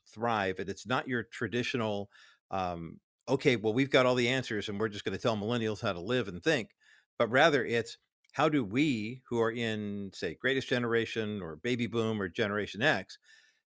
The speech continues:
we see this huge millennial generation that li-, literally is the largest generation of people on the planet Earth in the United States right now. And when you throw in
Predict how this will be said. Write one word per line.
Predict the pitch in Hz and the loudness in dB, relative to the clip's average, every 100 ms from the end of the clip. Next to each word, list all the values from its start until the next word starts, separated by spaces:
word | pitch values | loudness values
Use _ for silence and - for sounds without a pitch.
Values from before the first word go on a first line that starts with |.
| _ | _
we | 123 | -4
see | - 135 | -2 0
this | 113 107 - _ _ | 0 -2 -6 _ _
huge | - 151 170 165 123 | -4 2 4 2 -2
millennial | 110 120 170 247 120 | -2 0 2 2 2
generation | - 92 82 82 - 104 131 _ _ _ _ _ _ _ | 0 -4 -4 -8 -10 -12 -14 _ _ _ _ _ _ _
that | - 104 | -10 -4
li-, | 110 123 | -2 2
literally | 123 170 143 123 | 2 4 2 2
is | 147 110 - | 2 2 0
the | 110 | 0
largest | 104 117 113 104 - - 101 | 2 0 -2 -6 -10 -18 -8
generation | - 117 110 110 104 | -2 0 -2 -4 -6
of | 101 - | -8 -6
people | 117 110 101 - | -6 -4 -8 -6
on | 113 110 | -4 -4
the | 101 - _ | -6 -10 _
planet | - 117 110 - | -4 -2 -2 0
Earth | 110 110 | 0 0
in | 110 | -2
the | 104 | -4
United | 104 104 95 | -2 -2 -4
States | - 147 190 - | -2 -2 0 0
right | 82 | 0
now. | 80 87 - - - | -2 -8 -8 -10 -4
And | 117 | 0
when | 131 | 0
you | 127 | -2
throw | 117 151 151 | 2 4 6
in | 131 104 | 4 -2